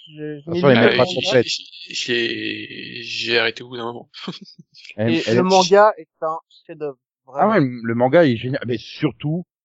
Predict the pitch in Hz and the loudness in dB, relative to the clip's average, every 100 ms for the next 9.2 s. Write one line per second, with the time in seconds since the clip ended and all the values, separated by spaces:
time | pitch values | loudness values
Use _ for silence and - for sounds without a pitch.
0 | _ - 120 117 120 - 151 107 127 87 | _ -6 -2 0 0 -4 -8 -6 -6 0
1 | 123 117 107 - _ _ _ _ _ _ | 0 0 -6 -12 _ _ _ _ _ _
2 | _ _ _ _ - 120 113 131 123 110 | _ _ _ _ 2 2 4 2 0 0
3 | 113 - - 135 135 120 110 110 - - | 0 -2 -2 4 6 4 0 -4 -4 -2
4 | 135 127 - - 143 143 120 104 92 117 | -2 -2 -12 -8 -6 -2 -4 -4 -12 -12
5 | 117 110 135 127 - 117 - - - - | -4 0 0 -2 -10 -12 -10 -12 -12 -12
6 | 135 123 110 104 107 453 453 - 202 202 | -2 2 2 4 2 2 0 -6 -10 -10
7 | 190 _ _ _ - 233 208 180 180 165 | -12 _ _ _ -2 0 0 -2 -4 -8
8 | 147 254 392 _ _ _ 151 156 165 165 | -6 -8 -8 _ _ _ -10 -8 -8 -10
9 | - 311 | -12 -18